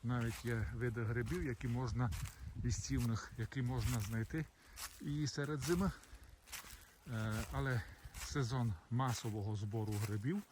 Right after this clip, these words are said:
дійсно, вважаю, що вже у Карпатах завершується. Так що до наступних, друзі, зустрічей. Ми будемо час від часу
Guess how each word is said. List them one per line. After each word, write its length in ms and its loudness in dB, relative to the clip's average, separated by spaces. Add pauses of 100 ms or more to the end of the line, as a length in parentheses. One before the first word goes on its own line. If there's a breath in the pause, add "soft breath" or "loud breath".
(400 loud breath)
дійсно, 560 0 (140)
вважаю, 680 0 (160)
що 100 -2
вже 400 0
у 100 -6
Карпатах 760 -4
завершується. 960 -4 (2000 loud breath)
Так 180 2
що 200 4 (800 loud breath)
до 340 0
наступних, 580 0
друзі, 260 0
зустрічей. 580 -4 (840 loud breath)
Ми 100 2
будемо 380 2
час 220 -2
від 140 -4
часу 400 -2